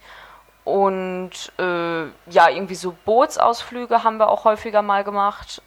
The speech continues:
ähm, Katamaran-Touren, sowas. Und man kann auch unglaublich gut wandern.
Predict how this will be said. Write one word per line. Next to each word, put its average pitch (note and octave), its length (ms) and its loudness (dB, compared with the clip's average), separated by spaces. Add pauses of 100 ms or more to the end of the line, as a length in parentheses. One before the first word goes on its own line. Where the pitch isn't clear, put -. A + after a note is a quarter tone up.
ähm, F3+ 340 -8
Katamaran-Touren, G#3+ 1040 0
sowas. G3+ 560 2 (880)
Und G3+ 500 4
man G3+ 160 2
kann A3+ 320 0
auch G3+ 360 2
unglaublich A#3 440 2
gut G3+ 140 -6
wandern. E3+ 420 0